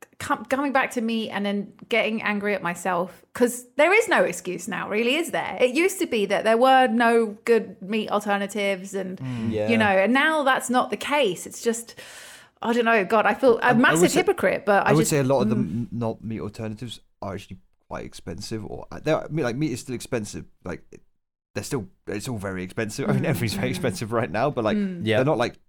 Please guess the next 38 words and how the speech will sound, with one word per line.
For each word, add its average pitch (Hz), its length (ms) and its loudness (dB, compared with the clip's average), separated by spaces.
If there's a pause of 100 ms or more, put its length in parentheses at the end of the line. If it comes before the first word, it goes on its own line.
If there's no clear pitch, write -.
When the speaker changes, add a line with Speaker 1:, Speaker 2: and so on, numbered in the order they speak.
(200)
Speaker 2:
they're 123 100 0
not, 147 100 0
like, 101 180 -4
drastically 107 540 -6
cheaper. 107 380 -8
Do 80 140 -10
you 107 80 -6
know 104 40 -2
what 85 40 -2
I 95 40 -4
mean? 101 120 -4
It's 92 140 -10
not 120 160 -2
like 101 220 -2
you're, 101 120 -6
Speaker 1:
Mm. 87 100 -14 (120)
Speaker 2:
you're 101 120 -6
really 101 180 -4
saving, 95 600 -6 (420)
saving 101 320 -4
pounds 104 400 -4
doing 104 240 -6
so. 131 340 -4 (120)
Like, 92 240 -6
when 107 120 -6
I 110 60 -4
go 110 80 -4
into 101 160 -8
the 90 60 -18
store 110 260 -6
and 92 100 -4
look 98 140 -8
at, - 100 -10
like, 82 180 -8
buying 92 440 -6 (540)
those, 90 240 -8 (180)
like, 82 180 -10
vegan, 95 380 -8